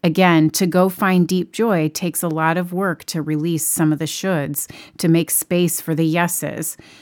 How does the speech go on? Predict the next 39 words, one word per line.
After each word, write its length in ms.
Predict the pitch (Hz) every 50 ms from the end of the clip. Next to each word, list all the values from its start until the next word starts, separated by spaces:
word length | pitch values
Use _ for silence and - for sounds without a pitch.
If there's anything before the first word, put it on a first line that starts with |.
| - _ -
to 100 | - 196
create 640 | - - - 190 185 175 175 175 180 170 170 - _ -
an 100 | 175 165
opportunity 720 | 165 170 170 - 180 170 - - - 196 185 175 151 160 156
for 200 | - - 165 160
beauty 480 | 147 151 160 170 165 165 170 165 -
and 180 | - 160 156 156
joy 360 | 143 160 156 151 156 156 156
and 180 | - - 156 156
appreciation 720 | 151 - - 160 147 - 156 151 147 143 - - 147 143
to 120 | 139 - 156
exist 460 | 147 139 - - 156 147 - - -
again. 400 | 151 - 147 - - - 165 - _ _ _ _ _ _ _ _ _ _ _ _ _ _ _ _ _ _ _ _ -
And 120 | 190 185
I 80 | 190 190
think 320 | 175 - - 285 320 320
another 340 | 302 214 202 196 196 220 214
reality 640 | 196 180 165 156 151 151 151 151 156 147 156 156 160
was 360 | 160 160 160 151 - - - - - - - _ _ _ _ -
that 100 | 190 185
I 80 | 180
was 160 | 185 190 185
a 80 | 190 180 - - -
little 260 | 180 202 220 233 262
bit 160 | 233 240 233
afraid 400 | 208 185 - - - 180 185 190
of 140 | 202 180 165
my 180 | 165 156 147 143
own 200 | 143 143 139 131
bests. 680 | 147 139 139 - - - - - - - - - - - _ _ _ _ _ _ _ _ _ -
I 80 | 185 185
was 160 | 196 190 190
afraid 340 | 202 185 - 202 202 220 220
to 120 | - 202
really 300 | 180 180 190 180 180 180
look 340 | 170 165 165 175 180 180 -
at 80 | 175 -
my 160 | 160 147 147
strengths. 720 | 139 - - - 147 131 131 - - - - - - -